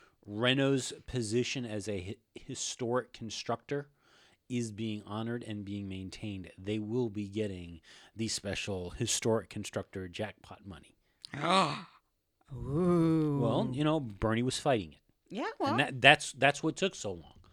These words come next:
Speaker 1: was apparently Bernie was fighting it. So in light of that, Lotus gets ready on this Monday for their final high court appearance for back taxes, which we can only assume Lotus is now going to pay.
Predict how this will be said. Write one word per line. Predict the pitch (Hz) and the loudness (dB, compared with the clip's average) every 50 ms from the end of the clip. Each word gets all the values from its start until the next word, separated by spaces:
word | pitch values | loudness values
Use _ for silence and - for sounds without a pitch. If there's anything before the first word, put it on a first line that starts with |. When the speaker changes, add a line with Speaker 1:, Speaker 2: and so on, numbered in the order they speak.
| _ - - - - - | _ -20 -20 -20 -20 -10
Speaker 1:
was | - 110 104 107 | -8 -6 -6 -6
apparently | - - 113 113 117 113 110 110 | -8 -6 -6 -6 -4 -4 -4 -4
Bernie | 107 107 104 101 95 | -4 -4 -4 -4 -6
was | 92 90 - | -6 -8 -10
fighting | - - - - - - - | -10 -12 -14 -16 -20 -20 -20
it. | - _ _ _ _ _ _ _ _ _ _ _ _ _ _ _ _ _ _ _ - - - - - - | -20 _ _ _ _ _ _ _ _ _ _ _ _ _ _ _ _ _ _ _ -20 -20 -20 -20 -20 -14
So | - - 151 151 139 143 139 | -6 2 4 4 6 4 4
in | - 147 139 139 147 | 0 -2 -2 0 2
light | 170 220 247 214 | 4 4 4 4
of | 147 110 92 | 2 0 0
that, | 92 95 87 87 127 143 143 _ - _ _ _ _ _ _ _ _ _ _ _ _ _ _ _ _ _ _ _ - _ _ _ _ _ _ _ _ - | -8 -10 -8 -8 -10 -10 -10 _ -20 _ _ _ _ _ _ _ _ _ _ _ _ _ _ _ _ _ _ _ -20 _ _ _ _ _ _ _ _ -8
Lotus | 131 135 165 185 196 196 - - - - - 131 120 | 4 6 8 8 8 8 6 4 -4 -8 -10 -8 0
gets | 127 165 165 160 - - | 4 4 4 4 2 0
ready | 143 160 165 175 190 214 208 - | 4 4 6 6 6 4 2 0
on | - 135 135 131 127 117 117 | 2 2 2 2 2 -2 -4
this | 117 131 156 - - 156 | 0 0 0 0 2 0
Monday | 156 160 165 160 165 170 170 170 156 | 2 2 2 4 4 4 6 4 4
for | 135 - - 139 123 | 0 -2 -2 0 2
their | 123 127 120 | 4 2 2
final | - - - - 160 160 165 160 147 123 | 0 -6 -4 -2 0 0 0 0 -2 -4
high | - - 151 156 | -2 -2 -2 -2
court | 147 - - 139 135 | -2 -2 -2 -2 -2
appearance | - - 151 151 151 143 - | -2 -2 -4 -2 -2 -4 -4
for | - 143 131 | -4 -4 -2
back | 110 127 127 127 - - | 0 0 -2 -2 -4 -8
taxes, | - 135 135 139 - - 170 175 180 - - - - - - - - - | -6 -4 -4 -4 -4 -4 -6 -6 -6 -6 -10 -12 -18 -20 -20 -20 -12 -6
which | 117 117 - - | -6 -6 -2 -2
we | 135 117 | -2 -2
can | - 135 | -2 -4
only | - 127 123 143 127 135 | -2 0 0 2 2 0
assume | 131 113 - - 143 131 120 113 | 0 0 0 0 0 0 0 0
Lotus | 107 110 110 107 101 - - | 0 0 0 0 -2 -2 -4
is | 107 98 | -4 -4
now | 104 101 95 | -4 -6 -4
going | 90 101 98 - | -6 -6 -8 -8
to | - - | -12 -14
pay. | - - - _ | -14 -16 -16 _